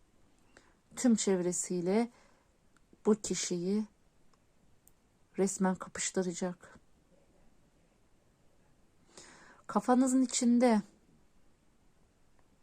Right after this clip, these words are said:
Kırk tilki var. Kırkı da birbirine, yani, ne derler, değmiyor mu? Aranızdan biriniz kısa boylu, zayıf,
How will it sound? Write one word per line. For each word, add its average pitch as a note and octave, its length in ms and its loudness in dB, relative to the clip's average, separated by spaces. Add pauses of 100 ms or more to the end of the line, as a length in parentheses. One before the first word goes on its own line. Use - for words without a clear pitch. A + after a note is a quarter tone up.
(320)
Kırk - 240 4
tilki G3+ 340 0
var. F#3+ 260 4
Kırkı G#3 280 -2
da G3+ 120 2
birbirine, F#3+ 480 0 (340)
yani, F#3 400 0
ne G3 100 0
derler, F3 460 -2
değmiyor F#3+ 420 -2
mu? F3 240 -10 (1700)
Aranızdan F#3+ 640 4
biriniz F#3 380 0
kısa - 340 2
boylu, F#3+ 280 6
zayıf, F#3+ 500 2